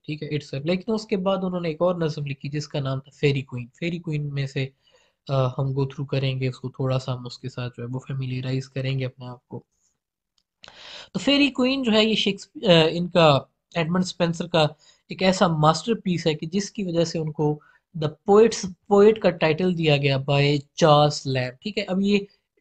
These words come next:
टाइटल्स जो होते हैं ये आपने याद रखने हैं। चार्ल्स लैम्ब ने, अ, एडमंड स्पेंसर को पोएट्स पोएट, यानी कि शायरों का शायर जो है वो उसका टाइटल दिया।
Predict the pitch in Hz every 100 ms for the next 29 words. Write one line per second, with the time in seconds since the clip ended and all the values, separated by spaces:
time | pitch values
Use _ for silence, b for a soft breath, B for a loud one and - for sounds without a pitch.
0 | - 196 208 262 247 196 208 151 147 143
1 | 139 139 185 185 143 - 139 139 127 123
2 | 123 - 139 - - 180 185 208 202 170
3 | 170 190 180 160 143 139 _ _ _ -
4 | 147 135 127 123 _ _ _ _ _ _
5 | _ _ 175 160 160 156 - 156 151 151
6 | 156 185 262 _ _ _ _ _ _ _
7 | _ _ - 190 196 - - 151 151 151
8 | 151 156 - 165 170 180 180 - 165 170
9 | 170 151 131 123 123 _ _ - 151 151
10 | 151 147 123 131 120 123 117